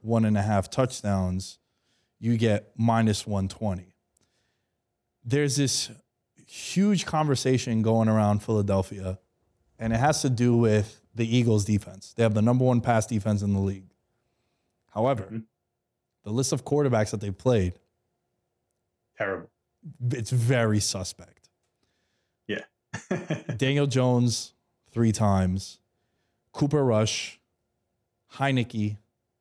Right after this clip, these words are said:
Speaker 2: Mm-hmm.
Speaker 1: Justin Fields, Trevor Lawrence, and, like, the worst thunderstorm, rainstorm I've seen in Philadelphia ever. The
Speaker 2: Which
Speaker 1: top
Speaker 2: the Jaguars jumped out to a huge lead in that game.
Speaker 1: Right,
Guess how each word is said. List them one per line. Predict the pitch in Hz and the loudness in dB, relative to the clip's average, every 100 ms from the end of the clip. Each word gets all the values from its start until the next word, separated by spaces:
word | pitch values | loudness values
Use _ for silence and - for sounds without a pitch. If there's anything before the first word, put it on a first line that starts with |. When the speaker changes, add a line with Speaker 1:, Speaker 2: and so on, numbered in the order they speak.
| _ _ _ _ _ _ _ _ - | _ _ _ _ _ _ _ _ -18
Speaker 2:
Mm-hmm. | 101 | -12
Speaker 1:
Justin | 107 147 139 - 131 | -6 -4 -2 -4 -4
Fields, | - 120 117 107 107 - - _ _ _ | -2 0 2 0 -6 -14 -20 _ _ _
Trevor | - 147 143 | -2 0 2
Lawrence, | 135 131 135 131 - | 2 2 2 0 0
and, | 117 | 0
like, | 113 107 98 - _ _ _ _ _ - | 2 2 0 -6 _ _ _ _ _ -2
the | 139 | 0
worst | 131 117 139 139 120 - - _ _ _ - | 0 2 2 2 0 -6 -10 _ _ _ -4
thunderstorm, | 135 127 123 110 - 123 117 113 | 0 2 2 0 0 2 2 2
rainstorm | 127 131 117 123 110 107 | 2 2 0 0 2 2
I've | 104 | 0
seen | - 120 107 | 0 -2 0
in | 101 | 0
Philadelphia | 127 110 110 101 104 | 0 0 2 0 2
ever. | 101 95 92 - _ _ _ _ _ _ _ _ _ | 0 0 -6 -14 _ _ _ _ _ _ _ _ _
The | 117 | -2
Speaker 2:
Which | 120 | 0
Speaker 1:
top | 147 | 0
Speaker 2:
the | 117 | 0
Jaguars | 107 117 110 107 101 95 87 _ | -2 -2 0 -2 0 -2 -6 _
jumped | 101 87 | -8 -4
out | 101 101 | -2 -2
to | - | -4
a | 92 | -4
huge | 117 104 | -2 -2
lead | 95 104 | -2 -2
in | 101 | -2
that | 87 85 | -6 -6
game. | 90 87 | -8 -6
Speaker 1:
Right, | 117 123 113 92 | -2 0 0 -2